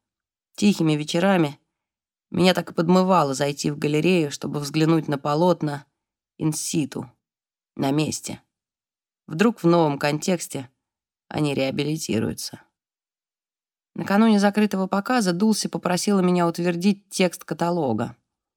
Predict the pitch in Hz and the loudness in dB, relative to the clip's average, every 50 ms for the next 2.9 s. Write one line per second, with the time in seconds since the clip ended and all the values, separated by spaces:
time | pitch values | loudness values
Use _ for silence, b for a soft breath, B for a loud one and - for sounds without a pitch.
0 | _ _ _ _ _ _ _ - - 202 196 254 247 208 233 220 220 214 214 - | _ _ _ _ _ _ _ -6 -6 0 2 4 4 6 6 6 6 6 4 2
1 | - 262 277 254 196 170 170 - - 170 170 170 190 190 185 180 175 - - - | 2 2 4 4 2 2 -2 2 2 2 4 6 4 4 4 2 0 -2 0 0
2 | 190 180 175 175 170 175 185 196 190 156 - - 135 120 113 113 120 | 2 2 4 4 4 4 4 4 4 2 0 -4 -6 -4 -4 -4 -4